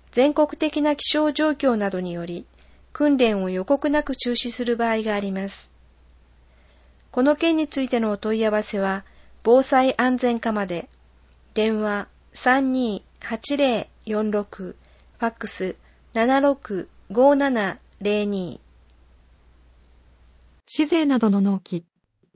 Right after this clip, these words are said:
Speaker 2: 市税などの納付は、便利で安心な口座振替をご利用ください。口座振替は、市内の指定金融機関へ直接お申し込みください。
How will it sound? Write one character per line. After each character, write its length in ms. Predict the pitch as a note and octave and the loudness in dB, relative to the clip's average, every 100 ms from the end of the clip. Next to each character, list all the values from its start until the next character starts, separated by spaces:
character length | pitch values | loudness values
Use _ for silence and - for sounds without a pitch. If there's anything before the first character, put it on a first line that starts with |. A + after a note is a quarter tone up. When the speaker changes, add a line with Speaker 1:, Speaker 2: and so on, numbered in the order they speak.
| _ _ _ _ _ _ | _ _ _ _ _ _
Speaker 2:
市 200 | - D#4 | -6 -4
税 200 | D4+ D#4+ | 0 0
な 140 | D4 B3 | 2 2
ど 100 | A3 | 2
の 100 | G3+ | 4
納 200 | G3 G3+ | 2 0
付 120 | G3+ | -2
は、 220 | F#3+ F#3 _ _ - | -4 -6 _ _ -2
便 220 | B3+ C4+ | 0 2
利 100 | B3 | 0
で 140 | F#3+ | 0
安 180 | F#3+ A#3 | 0 -2
心 220 | - B3 | -2 -2
な 100 | B3+ | -2
口 200 | - C4 | 0 0
座 120 | C#4 | 0
振 140 | C#4 D4 | -2 -4
替 300 | C4 B3 G#3+ | -4 -2 0
を 60 | F3+ | 0
ご 120 | F3 | -2
利 100 | G3 | 0
用 160 | A3 A3+ | 0 0
く 120 | G#3+ | -4
だ 140 | G3+ | -6
さ 220 | - G3+ F#3 | -6 -4 -6
い。 100 | - _ _ _ _ _ _ _ _ - | -8 _ _ _ _ _ _ _ _ -2
口 200 | C4 D4+ | 2 2
座 140 | D#4+ | 2
振 140 | D#4 D#4+ | 0 -2
替 280 | D4 B3 G#3+ | -2 0 0
は、 220 | F#3+ F3+ _ _ - | -2 -4 _ _ -6
市 120 | D4 | -2
内 200 | D4 C4 | 0 2
の 100 | G3 | 0
指 80 | - | -2
定 200 | B3+ C4 | -4 -4
金 260 | - C4 | -2 -4
融 140 | C4 C4 | -2 -6
機 160 | - | -10
関 240 | - G#3+ F#3+ | -2 0 0
へ 160 | F3+ - _ - | -2 -8 _ -4
直 120 | G#3+ | -4
接 320 | - C4 - A#3 | -2 -6 0 2
お 60 | |
申 200 | A3 C4+ | 4 2
し 100 | - | -2
込 120 | - | -2
み 140 | B3 A#3+ | -2 0
く 100 | B3 | -2
だ 100 | A3+ | -2
さ 220 | - A3 | -2 -4
い。 140 | F#3 | -4